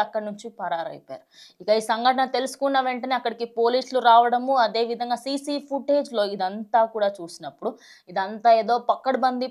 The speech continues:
ప్లాన్గానే ఉంది అనిపిస్తుంది. And ఇంకొక దారుణమైన విషయం ఏంటి అంటే, ఆ ఏటీఎంలను కూడా కంప్లీట్గా ధ్వంసం చేసేసి, ఆ ఏటీఎంలో నుంచి కూడా ఇంకేమైనా డబ్బు ఉంటే తీసుకోవాలి అనే ఉద్దేశంతోని ఆ ఇద్దరు కూడా ఉన్నారన్నట్టుగా క్లియర్ and క్లియర్‌గా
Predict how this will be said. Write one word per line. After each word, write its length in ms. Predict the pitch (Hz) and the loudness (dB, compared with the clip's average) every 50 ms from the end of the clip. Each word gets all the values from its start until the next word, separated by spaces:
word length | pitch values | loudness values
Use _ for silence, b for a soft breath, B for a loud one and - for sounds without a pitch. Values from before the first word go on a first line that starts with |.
| - _ | -6 _
ప్లాన్గానే 720 | 220 202 185 196 226 269 294 294 285 285 277 269 277 269 269 262 | -6 -4 -4 -2 -2 -2 0 0 0 0 0 0 -2 -4 -4 -4
ఉంది 240 | 262 262 254 254 247 233 | -6 -6 -4 -2 -2 -2
అనిపిస్తుంది. 420 | 226 - - - - - 143 135 B B B B B B B - | -2 -4 -8 -10 -12 -14 -18 -18 B B B B B B B 0
And 180 | 214 240 262 254 - - | 0 0 0 0 -4 -6
ఇంకొక 380 | 254 285 285 302 311 302 302 285 226 214 | -6 -4 4 4 4 6 6 2 2 0
దారుణమైన 560 | 214 196 208 240 247 269 277 277 269 269 262 254 233 220 | -4 -2 -2 -2 -2 -2 -2 -2 -2 -4 -4 -6 -6 -8
విషయం 280 | 208 - - 226 220 208 196 190 | -10 -10 -10 -10 -8 -8 -8 -8
ఏంటి 180 | 180 175 180 170 160 | -8 -10 -12 -12 -12
అంటే, 200 | 160 156 - 180 - b b b b b b | -8 -6 -6 -6 -6 b b b b b b
ఆ 120 | - 202 220 226 226 233 247 | 0 2 2 4 4 6 6
ఏటీఎంలను 600 | 262 277 269 285 285 285 269 262 254 247 247 240 247 | 6 6 4 2 0 0 0 0 0 -2 -2 -2 2
కూడా 160 | 240 233 233 233 233 233 | 4 4 4 4 4 0
కంప్లీట్గా 540 | 214 214 226 220 233 254 247 240 226 233 226 214 160 | -2 -2 -4 -6 -6 -6 -6 -2 0 0 0 0 0
ధ్వంసం 400 | 185 180 180 208 208 226 247 240 214 208 | -4 -6 -6 -6 -10 -12 -12 -12 -10 -10
చేసేసి, 480 | 196 170 - - 170 165 - - 180 - - b b b b b | -10 -10 -10 -12 -14 -14 -12 -12 -14 -14 -14 b b b b b
ఆ 100 | - 220 233 247 254 269 | 6 6 6 6 4 2
ఏటీఎంలో 480 | 294 311 - 330 330 311 311 294 294 285 277 277 | 2 2 2 2 2 2 4 4 2 2 2 0
నుంచి 160 | 269 247 277 269 262 | -2 -4 -6 -4 2
కూడా 140 | 254 254 254 240 226 | 4 4 4 2 -2
ఇంకేమైనా 560 | 240 247 247 262 262 269 277 285 285 285 285 285 | -8 -6 -4 -2 -2 0 -2 -2 -2 0 0 2
డబ్బు 320 | 269 254 247 233 214 208 254 254 | 6 6 6 6 4 0 -4 -4
ఉంటే 180 | 254 226 247 247 240 247 | -2 -2 -2 -2 -2 -4
తీసుకోవాలి 680 | 226 240 233 - _ - 254 240 240 240 226 226 240 240 - - - | -10 -12 -12 -12 _ 0 0 4 6 6 6 6 4 2 -4 -6 -6
అనే 140 | 214 220 214 190 175 165 | -4 -2 -2 -2 -4 -4
ఉద్దేశంతోని 680 | 175 165 165 196 214 208 208 226 214 208 208 202 214 240 - - 175 | -8 -8 -6 -6 -6 -4 -4 -4 -4 -2 -2 -2 -2 -4 -6 -6 -6
ఆ 20 | 170 165 | -6 -6
ఇద్దరు 240 | 160 165 196 202 214 214 214 | -6 -10 -8 -8 -8 -8 -6
కూడా 200 | 208 196 196 190 185 180 | -6 -2 0 0 0 0
ఉన్నారన్నట్టుగా 500 | 175 180 175 170 160 156 151 - - 226 220 - | -2 -6 -8 -8 -8 -10 -8 -4 -4 -4 -4 -4
క్లియర్ 300 | - 214 214 - - 269 | -10 -14 -14 -12 -12 -12
and 100 | 254 240 | -10 -8
క్లియర్‌గా 240 | 254 247 240 254 | -8 -8 -8 -6